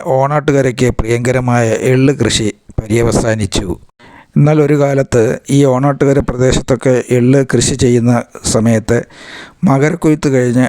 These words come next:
പാടങ്ങളിലും മണൽ കലർന്നതും നീർവാഴ്ചയുള്ളതുമായ കരപ്രദേശങ്ങളിലുമൊക്കെ എള്ള് കൃഷി ചെയ്തിരുന്നു. മകരം, കുംഭം മാസങ്ങളിലെ രാത്രിയിലെ മഞ്ഞും പകൽ സമയത്തുള്ള ചൂട് കാലാവസ്ഥയും എള്ളിനെ പറ്റിയതാണ്.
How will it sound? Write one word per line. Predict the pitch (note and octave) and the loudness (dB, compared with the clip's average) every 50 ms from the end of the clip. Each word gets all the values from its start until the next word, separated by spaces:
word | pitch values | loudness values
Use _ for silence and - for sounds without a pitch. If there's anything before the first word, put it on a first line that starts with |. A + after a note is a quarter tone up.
| - - | -4 -4
പാടങ്ങളിലും | - B2+ A#2 A#2 B2 B2+ C3 C3 C3+ C3+ C3 B2+ A#2+ A#2+ A2+ | -4 -4 -2 -2 -2 -2 0 0 2 2 2 0 0 -2 -2
മണൽ | B2+ B2+ B2 B2+ C#3 D3+ C#3+ | -2 0 0 0 0 0 0
കലർന്നതും | - C3+ B2+ B2 A#2 A#2 A#2+ A#2+ A2+ A#2 A#2 A2+ | 0 0 0 0 0 0 0 2 2 2 2 2
നീർവാഴ്ചയുള്ളതുമായ | A#2+ B2 A#2+ C3 C3+ C3+ C3+ C3+ C3+ B2+ - C#3+ B2 A2+ A#2 A#2 A#2 A2+ A#2 A2+ A#2 A#2 G#2+ | 2 2 2 2 2 2 2 0 -2 -2 -2 -2 -2 0 0 0 0 0 2 2 2 2 0
കരപ്രദേശങ്ങളിലുമൊക്കെ | - A2+ G#2 A#2 B2 - - B2 A#2+ B2 - - A#2+ B2 A#2+ A#2 A2+ A2+ A2 G#2 - - A#2+ A2 G2 G#2+ | 0 -2 -2 -2 -4 -2 0 0 0 0 0 0 0 0 2 2 2 0 -2 -2 -2 0 0 0 0 0
എള്ള് | A#2 A2+ A#2 B2 B2+ A#2 | 0 2 2 2 0 0
കൃഷി | - A#2+ G2+ - C3 | 0 -2 -2 -2 -2
ചെയ്തിരുന്നു. | A2+ A#2 G#2+ G2+ G#2 G2 G2+ F#2 F#2+ D#2+ E2+ - - - - - - - - - - _ - | 0 0 0 0 0 0 -2 -2 -2 -4 -4 -6 -8 -14 -20 -20 -20 -20 -20 -20 -10 _ -2
മകരം, | C3 C3+ C#3 C#3+ D3 E3 D#3+ D#3 - | 0 2 2 2 0 0 -2 -4 -4
കുംഭം | - C#3 C3+ C3 C#3 C#3 C3+ C3 | -2 -2 0 0 0 0 2 2
മാസങ്ങളിലെ | C3 A#2+ A2+ - C3 B2+ B2 A#2+ A#2 A#2 A#2+ A#2 A2+ A2 | 0 0 0 0 0 2 2 4 4 2 2 2 2 2
രാത്രിയിലെ | A2+ A#2 A2+ A#2 - - C3+ B2+ B2 B2+ B2 B2 A#2+ A2+ | 0 0 0 -2 -2 -2 0 2 2 2 2 2 0 0
മഞ്ഞും | A2+ A2 A2 A2+ A2+ A#2 A2+ A2 - - | 0 0 0 2 2 0 0 -2 -4 -4
പകൽ | - B2 A#2+ B2 C3+ C3+ | -4 -2 0 0 0 0
സമയത്തുള്ള | - - C3 B2+ B2 B2 A#2 - A#2 G#2+ G#2+ A2 G#2+ - | 0 -2 0 0 0 0 0 0 -2 0 0 0 -2 -2
ചൂട് | - - A2+ A#2+ C#3 C#3 B2+ | -2 -2 0 0 0 0 -2
കാലാവസ്ഥയും | - B2 A2+ G#2+ A2+ A#2+ A#2 A2+ - - B2 A2+ A2 A2 A2+ A2+ | -2 -2 -2 0 0 0 0 -2 -2 0 0 0 0 0 -2 -2
എള്ളിനെ | A2+ A2+ A#2 A#2+ B2+ B2+ B2 A#2 | 0 0 2 2 2 0 0 -2
പറ്റിയതാണ്. | G#2+ - A#2 - - - B2 A#2 G2+ G2 - F2 F2+ F2 | -4 -6 -10 -10 -4 -2 -2 0 0 0 -2 -2 -2 -4